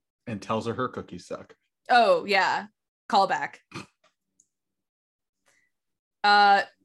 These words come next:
Speaker 2: chapter
Speaker 1: Weird.
Speaker 2: ninety-three. <laughs> Yeah. Oh, yeah. Uh,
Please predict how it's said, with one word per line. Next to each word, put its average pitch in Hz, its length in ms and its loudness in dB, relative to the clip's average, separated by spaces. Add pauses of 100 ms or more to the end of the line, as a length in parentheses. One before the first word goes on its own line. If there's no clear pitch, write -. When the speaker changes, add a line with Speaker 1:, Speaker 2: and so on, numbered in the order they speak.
(120)
Speaker 2:
chapter 302 220 0
Speaker 1:
Weird. 302 80 0
Speaker 2:
ninety-three. 254 800 0
<laughs> - 40 -20
Yeah. - 260 4 (680)
Oh, 220 220 2
yeah. 170 380 -2 (440)
Uh, 101 560 2